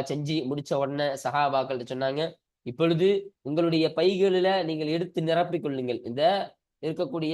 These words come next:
இந்த உணவெல்லாம் நீங்க கொஞ்சம் கொஞ்சமாக நீங்கள் உங்களுடைய பைகளில் எடுத்து நிரப்பிக் கொள்ளுங்கள்" என்று ஸல்லல்லாஹு அலைஹி வஸல்லம் சொன்னாங்க. அப்போ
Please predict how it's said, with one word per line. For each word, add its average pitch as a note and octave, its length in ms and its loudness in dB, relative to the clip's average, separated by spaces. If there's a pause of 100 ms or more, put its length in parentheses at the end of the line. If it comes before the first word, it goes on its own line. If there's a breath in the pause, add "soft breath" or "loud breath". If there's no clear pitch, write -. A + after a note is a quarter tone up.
(100)
இந்த D#3+ 140 -2
உணவெல்லாம் E3+ 500 0
நீங்க D#3 160 -2
கொஞ்சம் E3 280 -2
கொஞ்சமாக E3 480 2 (240)
நீங்கள் D3+ 280 -4
உங்களுடைய D3 380 -2
பைகளில் E3 440 0
எடுத்து E3 220 -4
நிரப்பிக் E3+ 340 -2
கொள்ளுங்கள்" C#3+ 340 -4
என்று D3+ 180 -2
ஸல்லல்லாஹு D3 320 0
அலைஹி C#3 80 0
வஸல்லம் B2+ 160 -6
சொன்னாங்க. B2 220 -2 (1200)
அப்போ C#3+ 160 4